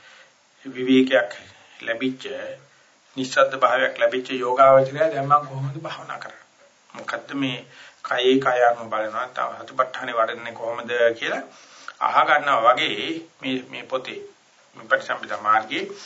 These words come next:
ඒ යෝගාවචරය වෙනුවෙන්, ආධුනිකය වෙනුවෙන් ප්‍රශ්නයක් අහනවා, කොහොමද කයේ කය අනුව බලමින් ජීවත් වෙනවා කියලා කියන්නේ.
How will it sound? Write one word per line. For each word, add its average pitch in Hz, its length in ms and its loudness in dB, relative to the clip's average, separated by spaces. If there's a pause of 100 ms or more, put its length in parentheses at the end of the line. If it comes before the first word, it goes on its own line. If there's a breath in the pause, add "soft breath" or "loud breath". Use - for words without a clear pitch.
(220 loud breath)
ඒ 156 140 -6
යෝගාවචරය 143 640 4
වෙනුවෙන්, 117 380 -2
ආධුනිකය 123 440 2
වෙනුවෙන් 110 340 -12
ප්‍රශ්නයක් - 460 -8
අහනවා, 135 240 -8
කොහොමද 135 380 -12
කයේ 135 280 -2
කය 135 220 4
අනුව 127 200 0
බලමින් 123 360 -4
ජීවත් 120 320 -4
වෙනවා 110 420 4
කියලා - 240 -8
කියන්නේ. - 320 -8